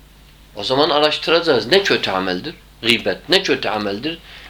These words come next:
Nammamlık. Ne kötü ameldir? Gözün harama bakmak. Ne kötü ameldir? Ee, yalan söylemek. Ne kötü ameldir? İnsanlara hasadet yapmak. Ve hakeza.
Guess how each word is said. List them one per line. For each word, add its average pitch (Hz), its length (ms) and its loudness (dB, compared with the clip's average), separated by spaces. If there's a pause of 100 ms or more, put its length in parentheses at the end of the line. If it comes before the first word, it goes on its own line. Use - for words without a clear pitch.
Nammamlık. 113 800 2
Ne 190 140 4
kötü 131 260 0
ameldir? 110 520 -2 (460)
Gözün 135 320 0
harama 131 460 2
bakmak. 101 380 -2
Ne 156 140 2
kötü 147 280 2
ameldir? 113 540 0 (560)
Ee, 127 100 4 (640)
yalan 156 320 6
söylemek. 117 540 0
Ne 175 160 4
kötü 185 260 2
ameldir? 131 580 0 (560)
İnsanlara 160 540 2
hasadet 156 600 2
yapmak. 127 360 0 (400)
Ve - 40 -12
hakeza. 113 500 -4